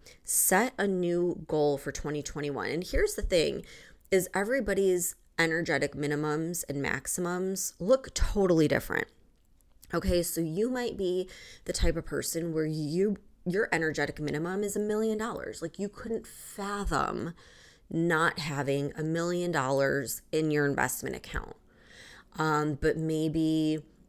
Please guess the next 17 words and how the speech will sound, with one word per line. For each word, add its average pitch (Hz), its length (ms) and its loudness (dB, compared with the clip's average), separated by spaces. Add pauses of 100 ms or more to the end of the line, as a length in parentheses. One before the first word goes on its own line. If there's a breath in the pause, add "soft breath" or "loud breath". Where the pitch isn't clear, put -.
(180)
you 160 140 -2
cannot 160 720 12
even 156 320 -6
fathom 190 680 -2
having 160 420 -2
more 147 340 -2
than 139 600 -6
one 139 280 -4
point - 260 -4
five 190 340 6
million, 62 460 -6 (540 loud breath)
right? 170 240 4
So - 160 -2
that's 165 400 0
your 180 120 0
current - 440 -2
threshold, - 640 -6